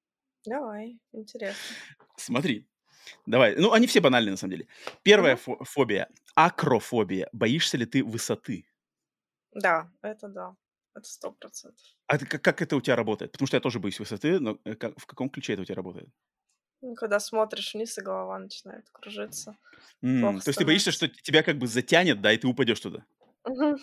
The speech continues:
Speaker 1: <laughs> да.
Speaker 2: Вот у меня такое. То есть у меня, например, это, н-, ну, вот если, вот ты лети-, если ты...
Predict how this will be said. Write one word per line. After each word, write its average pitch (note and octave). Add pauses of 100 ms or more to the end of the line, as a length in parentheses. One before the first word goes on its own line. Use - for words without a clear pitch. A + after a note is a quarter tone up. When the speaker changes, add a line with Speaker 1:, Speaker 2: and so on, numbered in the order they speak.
(200)
Speaker 1:
<laughs> A#3
да. A3
Speaker 2:
Вот B2
у D3
меня D3
такое. -
То -
есть -
у E3
меня, D#3
например, B3
это, F#3
н-, C#3
ну, C#3
вот -
если, A#2 (100)
вот C3
ты C#3
лети-, B2
если C3
ты... C#3